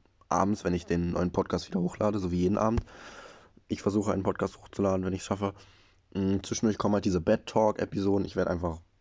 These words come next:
Bed Talk Episode eins machen, weil ich rede halt einfach nur über irgendeinen Stuss oder so und ihr könnt euch das dann anhören und ja.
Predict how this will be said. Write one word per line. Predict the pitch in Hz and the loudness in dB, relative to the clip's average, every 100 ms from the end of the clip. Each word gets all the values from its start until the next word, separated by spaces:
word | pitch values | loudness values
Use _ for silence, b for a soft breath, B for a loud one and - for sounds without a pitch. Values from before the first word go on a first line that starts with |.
| _ - | _ -2
Bed | 95 - | -2 0
Talk | 92 90 - | 0 0 0
Episode | 90 90 90 | -2 2 2
eins | 85 98 - | 2 0 -2
machen, | 110 110 104 B B B B B B | -2 -2 -6 B B B B B B
weil | - 90 90 | 0 2 2
ich | - - - | 0 -6 -4
rede | 92 92 | -2 0
halt | - | -2
einfach | 87 85 | -2 -2
nur | 85 | 0
über | 87 | -2
irgendeinen | 87 87 85 | -2 0 -2
Stuss | - 92 90 | -2 -2 -2
oder | - 85 | 0 0
so | 87 90 | 0 0
und | - 85 82 92 | -2 -4 -4 -2
ihr | |
könnt | - 87 | -2 -4
euch | - | -6
das | - | -10
dann | - | -4
anhören | 92 113 113 104 | -2 0 2 0
und | 92 85 - - | 0 -4 -10 -10
ja. | - | -8